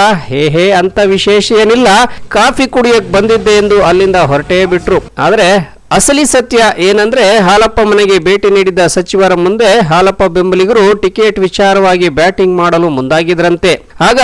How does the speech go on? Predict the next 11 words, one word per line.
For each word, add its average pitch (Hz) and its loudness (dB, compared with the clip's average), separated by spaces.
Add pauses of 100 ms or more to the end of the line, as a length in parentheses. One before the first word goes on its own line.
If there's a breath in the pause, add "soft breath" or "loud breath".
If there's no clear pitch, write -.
(160)
ಕಡ್ಡಿ 247 -2
ತುಂಡು 226 -2
ಮಾಡದಂತೆ 208 0
ಮಾತನಾಡಿದ 190 0
ಸಚಿವರು, 214 0
"ಹಾಲಪ್ಪ 170 -2
ನನಗೆ 175 0
ಮಗನ 160 -2
ಸಮಾನ" 175 -2
ಅನ್ನುವ 165 -2
ಮೂಲಕ 175 -2